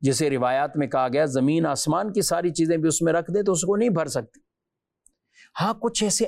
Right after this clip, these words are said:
عمل ہیں جو میزان عمل کو بھر دیں، جیسے حضور علیہ الصلوۃ والسلام کی حدیث، بخاری شریف کی آخری حدیث ہے، دو کلمے اللہ کو بڑے پسند ہے، زبان سے بڑے ہلکے ادا ہوتے ہیں اور میزان کو بھر دینے والے ہیں۔ میزان کو بھر، سبحان اللہ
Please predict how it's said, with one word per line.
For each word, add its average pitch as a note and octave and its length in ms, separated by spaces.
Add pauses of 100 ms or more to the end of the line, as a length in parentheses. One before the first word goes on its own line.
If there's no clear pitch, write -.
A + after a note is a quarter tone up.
عمل G#3 300
ہیں C#3 260
جو C3+ 260
میزان C3+ 440
عمل C#3+ 280
کو B2 100
بھر G#2+ 220
دیں، A#2+ 180 (1000)
جیسے C#3+ 300
حضور C#3 280
علیہ C#3+ 60
الصلوۃ C3+ 260
والسلام C3 480
کی C3 100
حدیث، B2+ 300
بخاری C3 320
شریف B2 280
کی D3 80
آخری E3 320
حدیث C#3 300
ہے، C#3 40
دو C#3 220
کلمے C#3 400 (340)
اللہ D#3 300
کو C#3+ 100
بڑے C3 200
پسند D3 480
ہے، C#3 100
زبان B2 360
سے D3 120
بڑے C3+ 220
ہلکے C#3 320
ادا D#3 180
ہوتے D3+ 280
ہیں G3 80 (360)
اور F3 320
میزان D#3+ 760
کو F#3+ 100
بھر C3+ 220
دینے A#2+ 240
والے G2+ 240
ہیں۔ - 80 (400)
میزان C3+ 380
کو A#2 100
بھر، A2+ 160
سبحان D3+ 500
اللہ D3 460